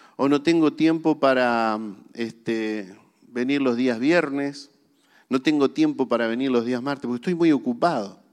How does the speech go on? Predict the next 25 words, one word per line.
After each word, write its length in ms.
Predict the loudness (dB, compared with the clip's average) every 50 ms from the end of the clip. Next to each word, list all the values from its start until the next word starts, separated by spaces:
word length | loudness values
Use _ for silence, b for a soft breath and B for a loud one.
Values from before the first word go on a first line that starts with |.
| _ B B B B B
tengo 260 | B 2 2 4 4 2
muchas 440 | 2 2 0 0 -2 -4 -8 -10
cosas 320 | -8 -8 -8 -6 -8 -14 -14
que 120 | -14 -12
hacer. 300 | -12 -10 -12 -12 -14 -18 _ _ _ _ _ _ _ _ _ _ _ _ _ _ _ _ _ _ _ _ _ _ _ _ _ _ _ _ _ _ _ -12
Entonces, 880 | -6 -2 0 0 2 2 2 2 0 0 -2 -6 -8 -10 -10 -12 -16 _ _ _ _ _ _ _ _ _ -20 -20 -20 _ b b b b b
ustedes 260 | b -6 -4 -2 0
imagínense 720 | 0 0 -2 -4 -4 -4 -2 -2 -2 -2 -2 -2 -2 -2 -2
que 100 | -4 -6
si 140 | -8 -8
yo 160 | -8 -10 -8 -4
tengo 240 | -2 -2 -2 -2
tantas 320 | -2 -2 -4 -4 -6 -8 -6
cosas 320 | -4 -6 -6 -6 -8 -10
que 100 | -10 -8
hacer, 280 | -8 -8 -6 -6 -4 -4
invertir 500 | -4 -6 -6 -8 -8 -8 -6 -4 -4 -2
en 140 | -2 -2 -2
eso, 340 | -2 -4 -4 -6 -6 -6 -8 b b b b b b b b _ _ _ _ _ _ _ _ _ _ _ _ _ _ _ _ _ _ _ _ _ _ _ _ _ _ _ _ _ _ _ _ _ _ _ _ _ _
¿qué 140 | 2 4 4
rédito 520 | 4 6 6 6 6 6 4 4 2 2
me 100 | 2 2
va 140 | 2 2 2
a 40 | 2
dar? 260 | 2 0 -2 -6 -10